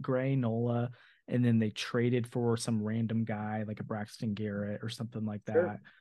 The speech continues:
Speaker 1: that. Um, <clears throat> and signed, like, Tyler Mahle or Frankie Montas or something
Speaker 2: That'd be
Speaker 1: like that.
Speaker 2: great.
Speaker 1: So we'll see. Um, I'm con-, I'm, I'm feeling pretty confident, though, that they're gonna make some big moves.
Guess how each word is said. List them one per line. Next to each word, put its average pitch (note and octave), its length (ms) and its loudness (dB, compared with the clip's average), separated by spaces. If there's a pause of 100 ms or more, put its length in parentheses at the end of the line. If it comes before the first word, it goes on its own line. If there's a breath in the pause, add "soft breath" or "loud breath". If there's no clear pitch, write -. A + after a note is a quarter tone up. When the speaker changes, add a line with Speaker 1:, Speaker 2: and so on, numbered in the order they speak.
(160)
Speaker 1:
that. - 40 -2
Um, B2 300 4 (100)
<clears throat> G#3+ 280 12
and C#3+ 300 6
signed, A2+ 340 -2
like, G#2 200 -6
Tyler G#2 320 -4
Mahle F#2+ 440 -8 (100)
or G2+ 160 -6
Frankie G#2 320 -8
Montas G#2+ 580 -8
or - 60 -4
something - 320 -6
Speaker 2:
That'd - 20 -2
be - 100 -4
Speaker 1:
like - 80 -10
that. - 100 -2
Speaker 2:
great. - 160 -2
Speaker 1:
So B2+ 260 -2 (720 soft breath)
we'll G#3 140 8
see. G#3+ 360 6 (300 loud breath)
Um, C3 640 4 (540 soft breath)
I'm D#3+ 220 6
con-, D#3 260 2
I'm, G3 340 4
I'm D#3+ 140 0
feeling G3+ 340 0
pretty F#3+ 200 2
confident, B2 500 0
though, A2 140 0
that G2+ 120 -4
they're A2 120 -4
gonna A2 120 0
make G2+ 220 -2
some G2+ 160 -4
big G2 220 -6
moves. - 380 -8